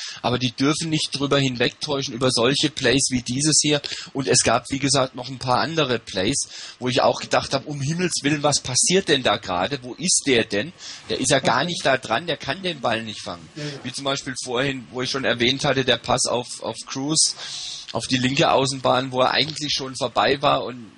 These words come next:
Speaker 1: weil er so den Schwung hatte, ein bisschen nach außen getragen wurde und deshalb out of bounds war. Ähm, das sind Sachen, an denen echt gearbeitet werden muss. Und da fehlte mir in dem Moment der Pass Rush, der, der, der Manning so unter Druck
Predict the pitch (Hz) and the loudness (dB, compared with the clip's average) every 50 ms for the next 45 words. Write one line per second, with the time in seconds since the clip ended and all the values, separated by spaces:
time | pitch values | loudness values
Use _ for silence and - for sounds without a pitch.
0 | - 95 95 107 104 120 127 131 135 120 123 127 123 120 - 127 131 135 139 139 | -20 -10 -6 -4 -2 -2 -2 -4 -4 -8 -10 -8 -8 -8 -8 -8 -8 -4 0 0
1 | 127 131 127 120 131 131 - 139 127 123 123 107 110 143 160 151 139 131 117 - | 0 0 -2 -4 -4 -2 0 0 2 4 4 4 4 4 2 0 0 -2 -2 0
2 | - 104 95 98 98 95 92 95 92 95 90 90 87 85 80 - - - - - | 0 0 2 2 2 0 -4 -10 -12 -10 -8 -8 -8 -8 -10 -10 -12 -14 -14 -14
3 | - - 101 110 117 110 123 117 - - 95 110 113 110 - - 110 123 139 143 | -16 -10 -4 -2 0 2 2 2 2 0 0 0 -2 -6 -6 -4 -4 -2 -2 -2
4 | 92 - - - 85 71 - - - - - - - - - - - _ - 98 | -2 -2 -2 -2 -2 -4 -6 -8 -14 -14 -12 -12 -12 -14 -16 -18 -12 _ -2 -2
5 | 120 113 95 - - - - - _ _ _ _ - 127 120 - 160 160 - 170 | -2 -2 -4 -10 -14 -20 -20 -20 _ _ _ _ 0 2 2 2 2 2 2 2
6 | 143 151 151 151 117 139 147 135 135 139 143 - 120 123 - - 127 110 117 123 | 2 2 0 0 -2 -2 0 -2 -4 -4 -4 -4 -6 -6 -2 -2 0 2 2 2
7 | 139 123 113 107 - 104 87 - - 90 87 82 85 82 78 76 76 - - - | 2 2 2 2 0 -6 -8 -8 -6 -6 -6 -6 -8 -10 -14 -12 -10 -8 -8 -8
8 | - 87 101 98 - 95 95 107 117 131 135 123 85 - - - - - - - | -10 -12 -14 -6 -2 0 2 4 4 4 2 0 -2 -6 -10 -16 -18 -14 -8 -2
9 | 131 131 151 175 185 - 185 170 160 156 160 156 - 135 139 127 113 131 139 160 | 0 0 0 0 -2 -2 -2 -2 0 0 0 0 0 -2 -4 0 2 2 2 4
10 | 175 180 175 165 170 170 180 196 - - - - - - - - - - - - | 2 -2 -2 0 0 0 0 -2 -8 -12 -14 -14 -14 -14 -16 -16 -18 -12 -2 0
11 | 113 113 - - - 120 117 135 160 - - 185 196 226 269 - - - - - | 2 2 2 -2 -2 0 2 2 2 0 -2 -2 -2 -2 0 0 0 0 -2 -4
12 | - - - - _ _ _ - 127 127 123 123 123 120 107 - 135 117 120 123 | -12 -20 -20 -20 _ _ _ 2 2 2 4 2 2 2 2 2 2 2 2 2
13 | 120 120 127 151 175 185 190 214 226 - _ _ _ _ _ _ _ _ _ _ | 0 0 0 0 -2 -6 -6 -10 -14 -16 _ _ _ _ _ _ _ _ _ _
14 | _ _ _ _ _ - - 117 - - 147 170 165 165 175 156 - 151 131 127 | _ _ _ _ _ -14 -8 -4 -2 -2 -2 -2 -4 -6 -4 0 2 2 2 2
15 | - - 185 - | -2 -6 -8 -4